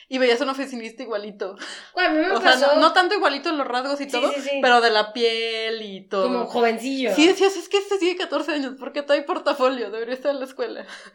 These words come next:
Speaker 2: A mí me pasó muchísimo eso también cuando fui a Malasia, que, eh, empecé a hablar con mis coworkers y así, y uno de ella, una de ellas me dice, "Es que mi hija no sé qué", y se empezó a quejar de su hija, y dije, "Pues su hija debe tener meses, güey, dos años".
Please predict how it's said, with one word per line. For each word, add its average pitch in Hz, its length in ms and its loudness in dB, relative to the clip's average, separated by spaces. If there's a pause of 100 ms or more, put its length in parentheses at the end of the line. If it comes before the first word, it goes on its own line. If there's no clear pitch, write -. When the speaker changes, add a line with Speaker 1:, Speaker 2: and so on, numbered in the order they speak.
(120)
Speaker 2:
A 247 100 0
mí 285 80 4
me 370 80 2
pasó 339 280 0
muchísimo 311 440 -2
eso 269 240 -2
también 233 320 -6
cuando 202 220 -8
fui 214 100 -10
a - 40 -6
Malasia, 285 520 -2 (220)
que, 202 420 -8
eh, 190 180 -8
empecé 202 280 -8
a 208 80 -8 (100)
hablar 208 320 -6
con 233 140 -8
mis 202 100 -10
coworkers 196 600 -8
y 190 40 -6
así, 196 360 -12
y 202 100 -10
uno 202 220 -6
de 214 160 -6
ella, 208 220 -10
una 220 260 -4
de 240 80 -4
ellas 240 360 -6 (220)
me 247 140 -2
dice, 262 140 -4
"Es - 40 -14
que 330 120 -2
mi 269 220 -4
hija 285 200 -2
no 240 80 -4
sé 247 220 -10
qué", 247 200 -6
y 240 80 -8
se 220 60 -10
empezó 202 220 -10
a 208 40 -8
quejar 233 200 -6
de 233 40 -8
su 240 80 -10
hija, 240 200 -6
y - 20 -6
dije, 208 240 -10
"Pues 196 180 -20
su 190 60 -14
hija 175 160 -10
debe 240 100 -4
tener 180 320 -10
meses, 190 580 -6
güey, 156 280 -14
dos 196 260 -8
años". 226 540 -8